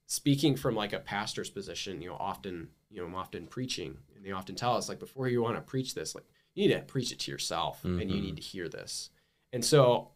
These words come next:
Speaker 1: I would say that, you know, for education too, like, you know, let it a-, absorb, let it be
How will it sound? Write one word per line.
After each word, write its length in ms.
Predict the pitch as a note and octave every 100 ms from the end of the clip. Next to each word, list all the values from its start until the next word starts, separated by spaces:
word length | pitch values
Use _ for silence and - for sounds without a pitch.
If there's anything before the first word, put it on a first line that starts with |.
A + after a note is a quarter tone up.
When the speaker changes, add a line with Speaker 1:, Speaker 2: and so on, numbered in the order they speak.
| _
Speaker 1:
I 100 | C#3+
would 120 | F#3 D3+
say 200 | D#3+ B2+
that, 420 | G#2+ B2 A#2+ - _
you 120 | A#2+
know, 100 | F#2
for 200 | F2+ A#2
education 500 | E2+ G2 G2 F2+ -
too, 160 | C3+ B2
like, 220 | D2 - - _ _ -
you 100 | F3+
know, 60 | A#2+
let 180 | B2 A#3
it 120 | E3
a-, 280 | - - A2
absorb, 380 | - F#2 F2
let 160 | G#2+ F3+
it 200 | B3+ A#2
be 480 | A#2+ D3+ G#3 G2